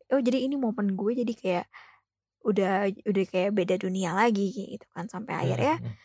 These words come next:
Speaker 1: si bapaknya ini tuh udah mau pensiun gitu loh. Terus kan, eh, si anaknya tuh jadi kayak bingung nih, ini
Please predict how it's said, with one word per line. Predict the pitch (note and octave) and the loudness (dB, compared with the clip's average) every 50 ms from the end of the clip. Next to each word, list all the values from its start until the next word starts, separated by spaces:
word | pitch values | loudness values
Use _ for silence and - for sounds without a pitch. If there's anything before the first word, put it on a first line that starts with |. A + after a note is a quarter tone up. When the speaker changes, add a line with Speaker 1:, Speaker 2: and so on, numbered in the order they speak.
| _ _ _ _ | _ _ _ _
Speaker 1:
si | _ - G3+ F#3+ | _ -6 -2 0
bapaknya | G3 F#3+ F#3 - - G3 F#3+ F#3+ F#3+ F#3+ G3 | 0 0 0 -2 -2 -4 -2 -2 -4 -4 -4
ini | G3 G3+ G#3+ | -4 -6 -6
tuh | A3 - D4+ D4+ D4 C#4 | -8 -6 -6 -2 0 0
udah | B3 G#3 | 0 0
mau | G3+ G3 F#3+ | -2 -4 -4
pensiun | - - F#3 G3 A3+ - G#3+ F#3+ F#3+ G3+ | -6 -6 -6 -6 -6 -4 -4 -4 -2 -2
gitu | G3+ G#3 G3+ - G3+ | -4 -6 -4 -4 -4
loh. | F#3 F3+ F3+ F#3+ F#3 B3 - _ _ _ _ _ _ _ _ _ _ _ _ _ _ | -4 -4 -4 -4 -6 -8 -12 _ _ _ _ _ _ _ _ _ _ _ _ _ _
Terus | _ - C4 D#4 D#4 - - | _ -2 -2 0 0 -2 -6
kan, | - F4 F4 F4 F#4 F#4 - _ _ _ | -6 -4 -4 -4 -6 -10 -16 _ _ _
eh, | - G3+ G3+ G3 G#3+ | -2 0 0 0 0
si | A3 - - | -2 -2 -4
anaknya | G3 F#3+ F#3+ - - | -4 -4 -4 -6 -6
tuh | D#4 D4 | -4 -4
jadi | C4+ A#3 G3+ F#3 - | -2 0 -2 -2 -2
kayak | - - F#3 F#3 F3+ F#3+ | -4 -2 -2 0 0 0
bingung | A3 G#3+ A#3 B3 B3 | 0 -2 -2 -2 -2
nih, | A#3 A3 G#3+ | -2 -2 0
ini | A3+ A#3 C#4 | 0 -2 -2